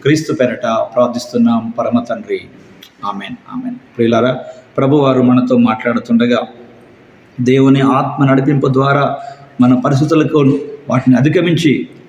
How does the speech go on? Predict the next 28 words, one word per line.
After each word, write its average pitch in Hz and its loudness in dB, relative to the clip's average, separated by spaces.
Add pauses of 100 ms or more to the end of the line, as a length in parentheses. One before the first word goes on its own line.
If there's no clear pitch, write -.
(140)
ఆయన 120 4
గొప్ప 139 0
సేవ 131 0
చేయుటకు 123 0 (380)
ఆ 113 0
ప్రభు 117 -2
మన 117 0
కృప - -4
మనకు 113 0
తోడై 113 -2
ఉండును 110 -4
గాక. 104 -4 (160)
పరిశుద్ధాత్మ 123 -2
చేత - -2 (320)
నడిపించబడుట 135 2
ఎంత 135 0
ప్రాముఖ్యమైనదో 127 0
ఈ 120 0
దేవుని 120 2
సేవలో 117 -2 (540)
నాతోటి 113 0
ధ్యాన 117 2
భాగంలో 117 2
పాలు 120 0
పొందుతున్న 120 0
ప్రియ 117 0
సహోదరి, 120 0
సహోదరుడా, 127 0